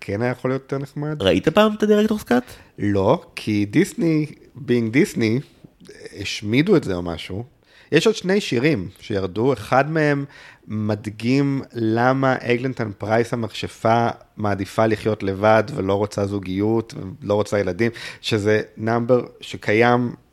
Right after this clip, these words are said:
Speaker 1: בספוטיפיי, אם תיכנס עכשיו, הוא קיים, כי השיר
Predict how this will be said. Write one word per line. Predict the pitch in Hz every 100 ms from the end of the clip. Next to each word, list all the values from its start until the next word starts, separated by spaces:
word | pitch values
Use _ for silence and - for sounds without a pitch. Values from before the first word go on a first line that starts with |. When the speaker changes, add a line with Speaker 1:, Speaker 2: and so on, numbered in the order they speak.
| _ -
Speaker 1:
בספוטיפיי, | 113 104 - 120 120 107
אם | 98
תיכנס | 101 107 110
עכשיו, | 117 127
הוא | 110 90
קיים, | 101 107 90
כי | 87
השיר | 82 - 110